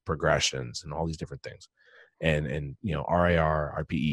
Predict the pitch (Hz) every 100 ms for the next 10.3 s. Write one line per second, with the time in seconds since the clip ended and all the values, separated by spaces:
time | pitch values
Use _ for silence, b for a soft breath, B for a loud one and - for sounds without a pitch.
0 | 73 71 - 82 73 71 - 92 87 80
1 | 73 73 - - 151 110 87 85 87 87
2 | 80 76 73 71 73 - 85 85 65 -
3 | 78 85 98 92 85 85 76 - - 76
4 | 69 - 69 - 64 - - - - _
5 | _ _ _ - 78 82 78 71 73 71
6 | 71 71 - _ - 73 73 85 85 90
7 | 76 78 76 73 73 - 76 65 - 71
8 | 65 69 69 67 - 55 57 - - 85
9 | 73 73 85 90 87 82 80 80 - -
10 | - 78 69